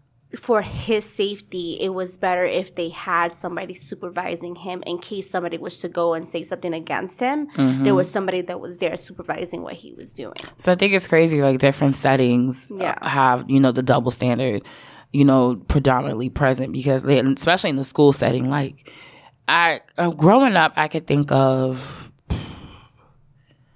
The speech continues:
Speaker 2: what, my English teacher, high school is different, but, like, junior high, or
Speaker 1: Elementary,
Speaker 2: even, or
Speaker 1: junior high.
Speaker 2: elementary, I don't, I hadn't,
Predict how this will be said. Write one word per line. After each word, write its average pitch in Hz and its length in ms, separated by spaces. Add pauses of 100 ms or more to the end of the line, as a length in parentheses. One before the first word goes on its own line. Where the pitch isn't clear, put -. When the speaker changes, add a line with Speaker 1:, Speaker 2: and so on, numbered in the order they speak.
(300)
Speaker 2:
what, 139 160
my - 260
English 190 400
teacher, 170 760 (420)
high 285 180
school 185 200
is 139 80
different, 127 280
but, 135 80
like, 143 180
junior 214 240
high, 233 380 (760)
or 254 80
Speaker 1:
Elementary, 262 280
Speaker 2:
even, 214 140
or - 20 (100)
Speaker 1:
junior - 60
high. 185 160
Speaker 2:
elementary, 196 840
I 170 120
don't, 240 260
I 175 160
hadn't, 196 520